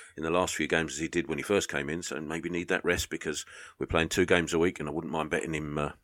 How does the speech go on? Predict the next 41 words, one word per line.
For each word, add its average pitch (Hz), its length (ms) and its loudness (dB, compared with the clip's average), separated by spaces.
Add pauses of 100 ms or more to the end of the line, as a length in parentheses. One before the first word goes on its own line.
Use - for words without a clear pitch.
(240)
that, - 340 -4
uh, 80 60 0
he 80 160 0
makes 82 260 -2
an 78 60 0
appearance 78 340 -2
on 76 80 -2
Tuesday. 82 400 0 (680)
Uh, 92 180 4
it, 98 220 0
now 104 280 10
allowing 90 460 6
Johnny 80 220 0
Jackson, 85 420 0
with 82 140 0
the 82 80 -4
quality 110 420 6
of - 80 0
signings, 78 400 -2
and 71 160 -6
Scott - 260 0
Fraser 76 320 0
is 80 140 2
that, 67 240 -2 (680)
that - 180 -2
we've 151 160 -8
got - 180 2
now, 80 380 -2
and 73 100 -12
the 69 40 -14
quality - 340 -2
of - 80 -8
players 104 320 2
we've 67 160 -8
got, 85 260 2
and 65 160 -12
Albie 82 240 -2
Morgan 76 320 -2
now 76 120 0
playing 73 280 -2
well, 78 260 2